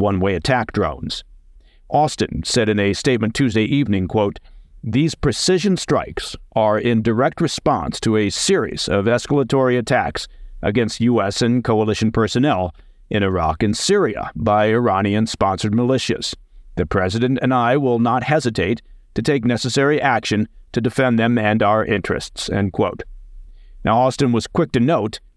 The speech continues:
that the U S and allies do not seek to escalate conflict in the region, but he added that, quote, "We are fully prepared to take further measures to protect our people and our facilities.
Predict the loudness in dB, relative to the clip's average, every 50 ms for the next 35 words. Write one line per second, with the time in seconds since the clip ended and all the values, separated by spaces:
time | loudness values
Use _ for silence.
0 | -14 -6 -4 -2 0 0 0 2 2 2 2 2 0 0 0 2 2 2 4 4
1 | 2 2 2 0 -2 -2 -2 -2 -4 -6 -10 -16 _ _ _ -20 -14 -4 0 0
2 | 2 2 2 2 0 0 -2 0 0 0 0 0 -2 -4 -2 0 0 0 0 0
3 | -2 0 0 2 2 2 0 0 0 0 0 0 0 0 0 0 2 2 2 2
4 | 2 2 2 2 2 2 0 0 -2 -4 -4 -6 -8 -12 -18 -20 -18 -6 -2 0
5 | 2 2 2 2 2 2 2 2 2 2 2 0 -2 0 0 0 0 0 -2 -6
6 | -16 _ -20 -20 _ -20 -20 -20 -20 -20 -8 -2 0 0 2 2 0 -2 -2 -2
7 | 0 2 2 2 2 2 0 0 0 0 2 2 2 0 0 -2 0 0 0 0
8 | 2 0 0 -2 -2 -4 -6 -4 0 0 0 0 -2 -2 -2 0 2 2 2 2
9 | 2 2 2 2 2 0 0 -2 -2 0 -2 -2 0 -2 -2 -2 -2 0 0 0
10 | 0 2 2 2 2 2 2 0 0 2 2 2 2 2 2 2 2 2 2 2
11 | 0 -2 -2 0 0 2 2 2 0 -2 -4 -6 -8 -8 -12